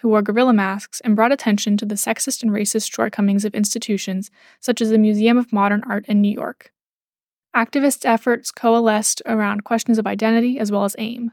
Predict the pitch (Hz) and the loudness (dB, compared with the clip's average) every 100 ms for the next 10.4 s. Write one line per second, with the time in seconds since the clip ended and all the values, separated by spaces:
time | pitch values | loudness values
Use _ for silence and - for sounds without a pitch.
0 | - - 214 220 220 214 247 277 - 254 | -8 -6 -2 0 2 2 2 2 0 2
1 | 254 240 233 214 190 196 - _ _ _ | 4 4 0 0 -2 -6 -10 _ _ _
2 | 226 220 214 208 233 247 - 269 226 214 | 0 2 2 2 0 -2 -4 -4 -2 0
3 | 208 214 226 - - 220 208 214 226 247 | 0 -2 -4 -6 0 2 2 0 0 2
4 | 254 269 262 226 226 262 247 208 202 208 | 2 2 -2 0 2 4 4 2 0 0
5 | 202 208 - 220 220 208 208 - - 262 | 0 -2 -2 0 2 2 0 -2 -12 -12
6 | - _ _ _ - 226 - 214 226 247 | -16 _ _ _ 0 0 0 -2 2 2
7 | 277 262 247 - 202 - 202 208 226 208 | 4 2 -2 -2 -6 -6 -4 -2 -2 -2
8 | 208 202 - 208 202 208 226 240 247 208 | -2 -4 -4 0 2 2 2 2 2 2
9 | 196 - 220 - 202 202 202 - - - | -4 -6 -8 -4 -2 0 -2 -6 -8 -10
10 | 247 - - | -10 -16 -18